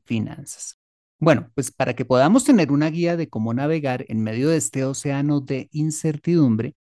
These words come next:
hoy estamos con José Ignacio López. Él es economista de la Universidad de los Andes,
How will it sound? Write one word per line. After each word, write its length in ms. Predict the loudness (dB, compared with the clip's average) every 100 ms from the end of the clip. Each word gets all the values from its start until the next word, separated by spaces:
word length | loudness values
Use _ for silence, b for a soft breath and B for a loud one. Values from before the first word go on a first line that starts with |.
| _
hoy 160 | 0 0
estamos 460 | 0 0 0 -4
con 220 | -4 -4
José 340 | -4 -8 -8 -6
Ignacio 500 | -6 -6 -8 -6 -6
López. 480 | -6 -8 -14 -16 -16 _
Él 140 | -6 -4
es 100 | -4
economista 720 | 0 2 4 4 0 -4 -4
de 280 | -4 -8 -8
la 400 | -8 -6 -8 -10
Universidad 640 | -6 -4 -4 -8 -8 -10
de 140 | -8 -6
los 160 | -4
Andes, 420 | -2 -2 -4 -10